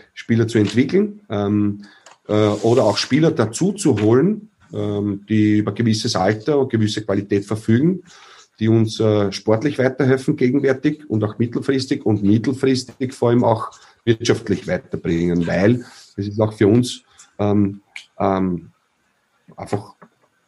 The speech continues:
einer, eine ganz wichtige Säule, nämlich die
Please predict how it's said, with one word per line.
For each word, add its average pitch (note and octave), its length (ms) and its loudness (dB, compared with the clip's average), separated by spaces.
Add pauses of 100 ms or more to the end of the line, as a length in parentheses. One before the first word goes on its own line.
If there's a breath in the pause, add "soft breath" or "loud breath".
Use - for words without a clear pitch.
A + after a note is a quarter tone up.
einer, G2 360 -2 (340)
eine G2 200 -4
ganz G#2+ 240 -2
wichtige A#2+ 360 0
Säule, A2 440 2
nämlich F#2+ 340 -2
die A2 380 0